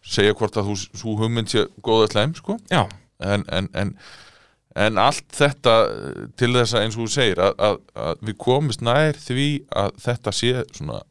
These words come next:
Speaker 1: almenningssport.
Speaker 2: Já. Já, og bara allir svona viti sirka út af hvað þetta gengur, sko.
Speaker 1: Já, og, og, og, og, og, hérna, eh,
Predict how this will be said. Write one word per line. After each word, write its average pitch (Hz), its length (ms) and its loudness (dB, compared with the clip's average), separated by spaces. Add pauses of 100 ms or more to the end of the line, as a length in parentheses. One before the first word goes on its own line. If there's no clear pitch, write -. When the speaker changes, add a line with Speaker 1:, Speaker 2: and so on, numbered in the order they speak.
Speaker 1:
almenningssport. 127 960 -2
Speaker 2:
Já. - 240 -6 (220)
Já, 110 160 0
og 117 140 4
bara 170 200 4
allir 202 380 0
svona 190 300 0
viti 226 280 0
sirka - 340 2
út 220 160 4
af - 60 0
hvað 214 120 4
þetta 190 140 0
gengur, 151 300 0
sko. - 280 -6
Speaker 1:
Já, 139 220 4
og, 104 400 2
og, 107 260 4
og, 101 280 0
og, 101 300 -2
og, 104 260 -2
hérna, 101 580 -2 (1000)
eh, - 200 -10